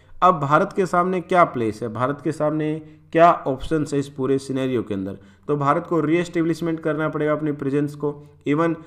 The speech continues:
रशिया ये बोलता है कि सभी रीजनल प्लेयर्स का अपना अपना एक इंपॉर्टेंट रोल है और definitely हर कंट्री अपने हिसाब से चीज़ों को, अ, सेट करेगी, अपने हिसाब से रिलेशन को मेंटेन करेगी। Even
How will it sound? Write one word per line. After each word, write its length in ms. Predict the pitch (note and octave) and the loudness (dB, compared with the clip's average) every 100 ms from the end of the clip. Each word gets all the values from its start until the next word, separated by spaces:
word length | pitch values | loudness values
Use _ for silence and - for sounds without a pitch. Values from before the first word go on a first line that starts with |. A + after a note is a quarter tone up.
| - - B2+ | -20 -12 -4
रशिया 320 | C#3 - F#3+ | -2 0 2
ये 120 | G3 | 2
बोलता 320 | F3 E3+ E3 | 2 0 0
है 60 | F#3+ | -2
कि 100 | G3+ | -2
सभी 400 | - D3+ D#3+ G3+ | -6 -4 0 2
रीजनल 380 | F3 C#3+ D#3+ D#3+ | 2 0 0 -2
प्लेयर्स 380 | D#3 C#3+ C#3 C#3 | 0 0 0 0
का 160 | F3 | 0
अपना 300 | D#3 D3+ D3 | 0 0 -2
अपना 260 | C#3+ D3 C#3+ | -2 -2 -4
एक 120 | C#3 | -4
इंपॉर्टेंट 520 | C3 - B2+ C3+ C3 | -6 -4 -4 -2 -4
रोल 180 | B2+ C3+ | -2 -2
है 160 | F3+ - - - | -4 -8 -16 -4
और 160 | C#3+ C#3 | -2 0
definitely 560 | C#3+ F#3 G3 F#3+ D3 D3 - - - | -2 0 0 2 2 0 -8 -20 -4
हर 220 | D#3+ G3 | 2 4
कंट्री 440 | G#3+ E3+ D#3 E3 F3 | 4 0 0 0 0
अपने 320 | E3 D3 C#3 | 0 0 0
हिसाब 300 | C#3 C#3+ C#3 | 0 0 -2
से 140 | D3+ | -2
चीज़ों 300 | D3 C#3+ C#3+ | -4 -4 -4
को, 200 | C#3+ F#3+ C#4 - - - | -2 -2 -4 -10 -20 -10
अ, 220 | B2 B2 | -4 -2
सेट 300 | B2+ - D#3+ | -2 -2 -4
करेगी, 320 | D#3+ D#3+ E3 E3 | -2 0 2 0
अपने 260 | D3+ D3+ | 0 -2
हिसाब 260 | C#3+ D3 C#3 | -2 -2 -4
से 140 | D3+ | -4
रिलेशन 300 | C3+ B2 C#3 | -4 -4 -4
को 180 | C3+ F#3+ | -2 -2
मेंटेन 420 | E3+ C3 C3+ D#3 | -2 -2 -2 -2
करेगी। 400 | D3+ D#3 D#3+ E3 | -2 -2 0 0
Even 240 | E3+ E3 | 2 0